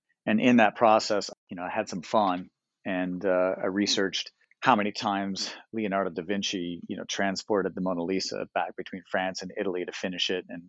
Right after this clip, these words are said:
other kinds of things, and whether he used draft horses or normal horses and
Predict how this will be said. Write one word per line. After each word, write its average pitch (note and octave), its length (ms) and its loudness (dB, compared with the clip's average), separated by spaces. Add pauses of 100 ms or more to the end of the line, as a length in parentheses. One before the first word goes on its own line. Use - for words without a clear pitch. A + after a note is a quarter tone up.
other G2+ 180 2
kinds F#2+ 240 -6
of - 60 -20
things, F2+ 400 -6
and - 100 -20 (260)
whether G2+ 220 2
he G2 120 -4
used F2+ 340 -6 (280)
draft A2+ 380 6
horses A2 480 -2
or F#2+ 80 -6
normal G2+ 380 -2
horses G#2+ 500 -4
and F2 300 -6